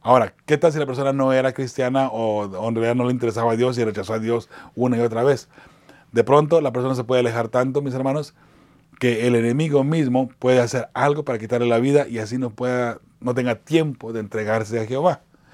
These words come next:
Por eso es que decimos constantemente, "Hoy es el día de salvación, hoy es el día de Jehová, hoy busca a Jehová mientras puede ser hallado. Mañana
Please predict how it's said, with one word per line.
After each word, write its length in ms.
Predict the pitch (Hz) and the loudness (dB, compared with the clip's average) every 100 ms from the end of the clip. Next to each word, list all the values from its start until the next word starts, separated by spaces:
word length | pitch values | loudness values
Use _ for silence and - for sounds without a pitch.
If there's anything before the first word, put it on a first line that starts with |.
| - - - - | -20 -20 -20 2
Por 180 | 117 127 | 6 8
eso 240 | 147 151 | 6 2
es 80 | 147 | -2
que 100 | 160 | -2
decimos 360 | 151 151 151 | 0 -2 -4
constantemente, 800 | - 151 151 143 160 175 151 90 _ - _ _ - | -4 -4 -2 0 0 0 -4 -12 _ -20 _ _ 4
"Hoy 440 | 135 156 165 139 | 6 6 4 -2
es 220 | 131 139 147 | -4 -2 -2
el 340 | 147 139 127 | -2 -2 -2
día 180 | 120 123 | 2 2
de 60 | |
salvación, 600 | 120 123 123 117 156 117 - - - | 2 -2 -2 0 0 0 -6 -20 -4
hoy 300 | - 139 147 | 4 6 6
es 80 | 143 | 2
el 100 | 139 | -2
día 120 | 127 123 | 0 -2
de 100 | 120 | -2
Jehová, 580 | 123 131 117 - - _ | 0 0 -2 -8 -20 _
hoy 320 | - 143 170 160 | 0 4 4 2
busca 460 | 123 170 185 170 | 0 0 2 0
a 40 | 151 | 0
Jehová 240 | 143 151 | 0 -2
mientras 260 | 156 127 120 | -2 -4 -6
puede 320 | - 139 135 | 0 2 2
ser 120 | 139 | 0
hallado. 460 | 135 143 147 98 - _ _ - - - | 2 2 2 -2 -12 _ _ -20 -20 -8
Mañana 560 | 95 104 135 175 208 | -2 4 6 6 2